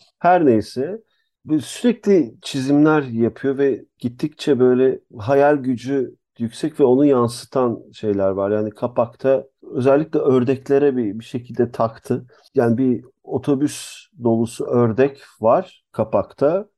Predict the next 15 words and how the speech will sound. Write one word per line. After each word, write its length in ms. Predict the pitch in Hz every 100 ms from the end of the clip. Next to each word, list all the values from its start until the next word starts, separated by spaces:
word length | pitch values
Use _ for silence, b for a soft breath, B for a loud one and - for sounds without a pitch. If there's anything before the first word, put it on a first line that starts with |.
| -
Bir 140 | 123 135
uzay 340 | 117 139 131
aracı 560 | 113 113 - 170 180 - -
o 360 | 123 110 - -
otobüsü, 680 | 123 139 120 120 - 165 170 -
e, 280 | 110 110 110 -
abduct, 540 | 139 127 123 127 -
o 420 | 151 123 - 147
ördekleri 640 | 123 117 120 123 120 139 143
abduct 480 | 120 123 135 131 117
etmeye 400 | - - 98 90
çalışıyor. 420 | 98 90 104 92
Yani 80 | 92
kaçırmaya 600 | 113 - 117 117 127 120
çalışıyor. 600 | 113 92 - - 180